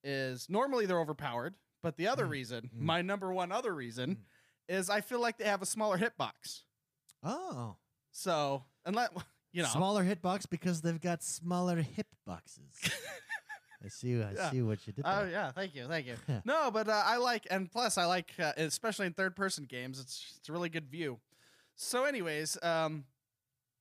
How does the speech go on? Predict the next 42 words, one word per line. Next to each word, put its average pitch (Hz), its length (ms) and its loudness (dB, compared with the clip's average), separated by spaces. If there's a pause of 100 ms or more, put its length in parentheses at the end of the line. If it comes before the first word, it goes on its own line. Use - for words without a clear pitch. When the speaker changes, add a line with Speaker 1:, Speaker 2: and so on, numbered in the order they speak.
(420)
Speaker 1:
you 226 100 0
picked 269 220 -2
me 240 60 2
up 220 120 0
on 208 80 0
the 180 80 0
motorcycle, 143 720 -2
and 139 160 -4
I 143 40 0
really 170 320 -2
felt 151 280 0
like 139 200 -2
we 143 100 -2
were 131 200 -2
a, 117 200 -4 (140)
we 135 80 -4
were 117 140 -6
a - 40 -14
couple. 120 500 -8
Speaker 2:
Dude. 139 400 4
Speaker 1:
'Cause 180 160 -4
I'm 214 200 4
the 208 80 2
girl, 202 400 4
uh, 190 240 2 (120)
riding 196 360 2
on 190 180 0
with 185 160 -4
my 180 120 2
man 190 320 2
in 190 100 -4
front. 196 340 -2
Speaker 2:
It 135 60 -4
was 139 160 2
a 170 40 2
little 175 200 4
bit 175 160 2
romantic. 139 520 2 (220)
It 120 60 0
was, 123 480 2 (200)
Speaker 1:
<laughs> - 220 -12
Speaker 2:
it 415 80 -2